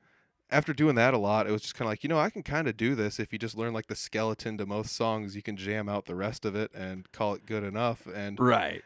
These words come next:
Speaker 1: and so I started doing that to handfuls of songs, and I, I went to a, one of the jams in Barnum that Clint Riedel does, and, um, it was, I don't know, I was <laughs> too shy to get up there until most people left, and then it's just like, "All right, give me that guitar, I'll hop up there now," you know, now that there's only, like, nine people in the building.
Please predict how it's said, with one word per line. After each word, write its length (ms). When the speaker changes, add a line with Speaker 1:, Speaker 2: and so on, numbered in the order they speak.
Speaker 1:
and 120
so 100
I 40
started 320
doing 220
that 160
to 60
handfuls 440
of 80
songs, 460
and 100
I, 140
I 80
went 220
to 160
a, 480
one 140
of 40
the 80
jams 320
in 120
Barnum 500
that 200
Clint 260
Riedel 280
does, 460
and, 480
um, 580
it 80
was, 260
I 80
don't 80
know, 300
I 80
was 140
<laughs> 180
too 140
shy 280
to 80
get 140
up 160
there 140
until 220
most 280
people 260
left, 280
and 80
then 80
it's 100
just 180
like, 140
"All 140
right, 180
give 120
me 80
that 100
guitar, 320
I'll 80
hop 200
up 120
there 160
now," 200
you 100
know, 120
now 140
that 120
there's 140
only, 140
like, 180
nine 280
people 320
in 60
the 60
building. 380